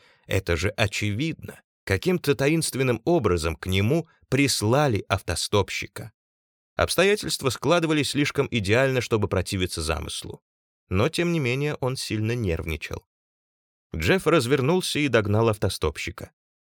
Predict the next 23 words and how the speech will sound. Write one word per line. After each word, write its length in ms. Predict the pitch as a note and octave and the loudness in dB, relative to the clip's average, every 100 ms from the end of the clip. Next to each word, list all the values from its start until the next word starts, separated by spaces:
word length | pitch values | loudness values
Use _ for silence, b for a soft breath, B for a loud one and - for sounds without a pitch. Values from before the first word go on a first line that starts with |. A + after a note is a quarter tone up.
| _ | _
Он 160 | - F#3+ | -2 0
сказал, 340 | - D#3+ F#3 | 2 2 2
что 160 | - C3 | 2 -2
никуда 340 | B2 C3+ D3+ | -2 2 2
особо 260 | C3 D#3 B2+ | 2 0 0
не 80 | |
собирается, 800 | A2+ A2 C3 F#3 E3+ - - C3 b b b | -2 -2 0 0 -2 -4 -4 -4 b b b
но 120 | F#2 | 4
если 300 | G2+ G2 G2 | 6 6 2
тот 200 | G2 F2 | 2 0
хочет, 400 | - E3+ A#2+ G2 | 2 0 0 -2
то 140 | F#2 F2+ | 0 2
они 180 | G#2+ | 2
могут 380 | C3+ C3+ C3 A2+ | 2 0 0 -4
пойти 320 | - F2+ - | -2 -2 -2
к 120 | F2+ C2+ | -6 0
Джеффу 300 | G2+ F#2 F2 | 0 0 -2
домой, 440 | D#2 G2 E3 D#3 b b | 0 0 0 -2 b b
выпить 440 | D3 G#3 D3 - | -4 -2 -2 -8
пиво 280 | - F3+ C3+ | -4 0 0
и 120 | F#2 | 0
выкурить 400 | F2 A2 F#2+ F2+ | 0 0 0 -2
косяк. 540 | - D2+ - - - | -2 -6 -4 -8 -12